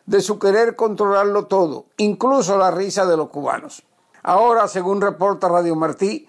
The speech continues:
el cineasta Eduardo del Llano, en una nota titulada Los santos dirigentes,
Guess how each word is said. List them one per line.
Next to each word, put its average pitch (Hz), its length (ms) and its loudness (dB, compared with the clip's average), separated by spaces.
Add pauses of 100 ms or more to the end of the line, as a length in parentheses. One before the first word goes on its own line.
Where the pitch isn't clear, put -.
(260)
el 190 140 2
cineasta 220 560 0
Eduardo 214 520 2
del 196 160 0
Llano, 208 480 0
en 175 160 0
una 202 220 0
nota 208 320 -2
titulada 196 580 0
Los 165 180 -2
santos 202 360 -2
dirigentes, 190 720 -2